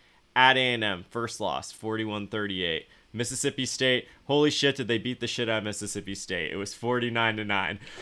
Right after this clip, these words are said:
But, and then their last one at Auburn, twenty-four twenty-two.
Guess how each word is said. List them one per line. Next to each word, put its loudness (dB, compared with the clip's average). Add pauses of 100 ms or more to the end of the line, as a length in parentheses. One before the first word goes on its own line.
(200)
But, 10
and 8
then 8
their 8
last 12
one 4
at 10
Auburn, 6
twenty-four 0
twenty-two. 0